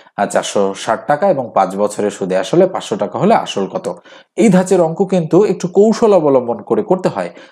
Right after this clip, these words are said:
না হলে কিন্তু অনেকটা সময় লাগে করতে। আচ্ছা, বলেন তো দেখি, এটাতে চক্রবৃদ্ধি কথা কোথাও বলা আছে?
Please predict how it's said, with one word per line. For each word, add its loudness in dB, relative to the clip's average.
না 0
হলে -2
কিন্তু -2
অনেকটা -2
সময় -2
লাগে -6
করতে। -10
আচ্ছা, 0
বলেন 0
তো 0
দেখি, -2
এটাতে 0
চক্রবৃদ্ধি -4
কথা -4
কোথাও -2
বলা 0
আছে? -2